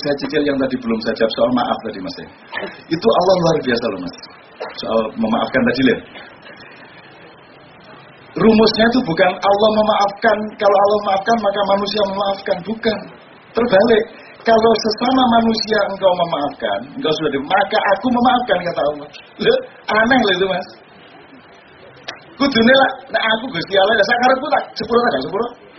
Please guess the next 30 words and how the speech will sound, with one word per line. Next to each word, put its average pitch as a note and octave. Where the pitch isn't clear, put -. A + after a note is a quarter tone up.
Kok -
ruwet G3+
kan? A3
Ngono, A3
nek D#3
aku D#3+
Gusti C#3
Allah, D#3
ya. D#3
Ini A3+
Allah C4
ini C#4
aneh. A#3+
Kalau A#3
kalian B3
sudah A3
minta G#3
maaf F#3+
dan F3+
dimaafkan F3
oleh E3+
saudaramu D3
yang C#3+
engkau C3+
berbuat B2+
kesalahan, C#3
maka C3+
aku D3+
maafkan -
kamu. B3+